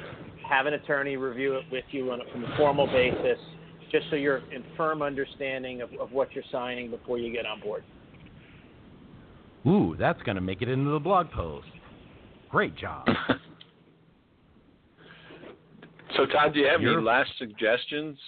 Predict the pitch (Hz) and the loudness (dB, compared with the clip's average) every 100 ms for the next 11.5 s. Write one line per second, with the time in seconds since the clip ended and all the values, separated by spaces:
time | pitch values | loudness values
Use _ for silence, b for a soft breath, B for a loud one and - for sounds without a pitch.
0 | - 123 117 107 107 104 104 113 107 104 | -2 4 6 8 6 4 0 2 4 2
1 | 104 - 101 98 110 - 190 196 - _ | 0 -4 -4 -2 -4 -6 -8 -8 -12 _
2 | _ _ _ _ _ _ _ - _ _ | _ _ _ _ _ _ _ -20 _ _
3 | _ _ _ _ _ _ _ _ _ _ | _ _ _ _ _ _ _ _ _ _
4 | _ _ _ _ _ _ - 262 349 269 | _ _ _ _ _ _ 6 8 10 8
5 | 160 240 233 _ 190 190 185 165 _ _ | 6 0 -2 _ -10 -6 -4 -6 _ _
6 | _ 160 - - 170 _ _ _ - 202 | _ -20 -20 -20 -20 _ _ _ 2 2
7 | 220 302 - 202 196 170 190 165 156 - | 2 -4 -4 -2 -2 -4 -6 -6 -12 -8
8 | 151 156 - 151 127 139 139 127 - 131 | -6 -4 -2 -2 -2 -6 -8 -8 -4 -4
9 | 135 123 120 - _ - 120 120 123 - | -2 -6 -8 -14 _ -6 -4 -2 -4 -2
10 | 135 - 113 123 139 151 156 _ - 123 | -2 0 2 4 6 6 2 _ -12 0
11 | 127 127 127 127 120 | 2 4 2 -2 -6